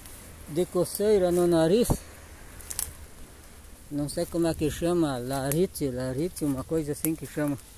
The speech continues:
Pessoa que tem aquela coceira às vezes que dá no nariz.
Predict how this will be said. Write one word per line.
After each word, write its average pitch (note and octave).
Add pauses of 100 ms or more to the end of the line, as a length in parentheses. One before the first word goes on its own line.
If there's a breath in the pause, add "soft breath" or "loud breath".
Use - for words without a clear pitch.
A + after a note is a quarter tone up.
(440 loud breath)
Pessoa D#3
que E3
tem E3
aquela D3+
coceira D#3+
às C#3+
vezes D3
que D3
dá D#3
no D3+
nariz. C#3+